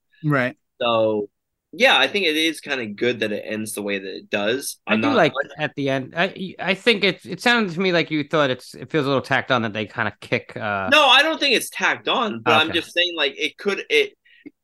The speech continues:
Speaker 2: I'm glad we have it. It's, it's funny. It's, it's a, it's, and it also,
Speaker 3: Like,
Speaker 2: I
Speaker 3: they
Speaker 2: think
Speaker 3: kinda kick Trent's character a little bit, like, yeah, you
Speaker 1: Yeah.
Speaker 3: know, like,
Speaker 2: Yeah,
Speaker 3: like,
Speaker 2: like, that's the only thing is, like, uh, you know, it, it felt like it was more about kicking down Trent's character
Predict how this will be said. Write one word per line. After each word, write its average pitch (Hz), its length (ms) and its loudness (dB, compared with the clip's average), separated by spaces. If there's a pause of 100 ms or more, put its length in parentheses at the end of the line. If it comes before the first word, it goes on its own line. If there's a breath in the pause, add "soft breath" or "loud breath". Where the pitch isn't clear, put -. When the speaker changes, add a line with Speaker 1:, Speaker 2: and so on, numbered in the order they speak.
Speaker 2:
I'm 156 160 2
glad 180 360 2
we 151 120 -2
have 156 360 -2
it. 90 160 -12
It's, - 320 -4 (200)
it's - 200 -14
funny. 117 380 -2
It's, 131 280 -6
it's 120 240 -4
a, 113 260 0
it's, 123 200 -6
and 127 320 0
it 127 160 -2
also, 156 340 2
Speaker 3:
Like, 139 140 2
Speaker 2:
I - 20 -4
Speaker 3:
they 143 80 -2
Speaker 2:
think 160 100 -2
Speaker 3:
kinda 143 160 4
kick - 300 -4
Trent's 127 300 0
character 113 440 0
a 98 60 -6
little 101 200 -6
bit, 101 180 -10
like, 101 300 -10
yeah, 127 240 -2
you 110 120 -8
Speaker 1:
Yeah. 113 220 -6
Speaker 3:
know, 107 60 -4
like, 107 140 -4
Speaker 2:
Yeah, 185 380 4
Speaker 3:
like, - 100 -4
Speaker 2:
like, - 160 4
that's 233 200 2
the 247 80 2
only 214 160 2
thing 185 220 -2
is, 147 180 -4
like, 135 220 2 (100)
uh, 110 240 -8 (140)
you 117 320 -4
know, 123 80 0
it, 73 220 -8 (300)
it 143 240 2
felt 208 160 4
like 180 160 2
it 165 60 -2
was 139 140 -4
more 147 220 2
about 135 360 -2
kicking 135 400 -10
down 117 360 -2
Trent's 185 380 -4
character 104 760 -4